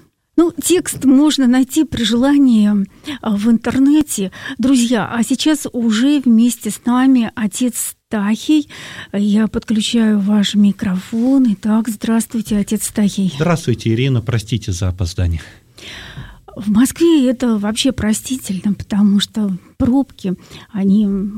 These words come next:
Speaker 1: они постоянно уже.
Speaker 2: Нет, тут я позже стартовал, поэтому пробки меня не оправдают.
Speaker 1: Главное, что вы уже с нами.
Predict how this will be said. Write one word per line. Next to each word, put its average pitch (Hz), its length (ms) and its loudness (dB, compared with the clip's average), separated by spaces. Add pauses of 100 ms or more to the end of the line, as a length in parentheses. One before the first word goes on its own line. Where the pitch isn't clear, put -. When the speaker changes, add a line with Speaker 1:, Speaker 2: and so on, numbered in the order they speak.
(240)
Speaker 1:
они 302 220 4
постоянно 196 800 -4
уже. - 280 -2
Speaker 2:
Нет, 104 200 2 (120)
тут 139 200 -2
я 117 140 -2
позже 110 340 -2
стартовал, 92 600 -8
поэтому 92 400 -8
пробки 92 380 -10
меня 85 200 -4
не 82 100 -8
оправдают. 85 500 -12 (300)
Speaker 1:
Главное, 247 400 2
что 233 320 -6
вы 262 340 -2
уже 220 480 -2
с - 160 -6
нами. 190 400 0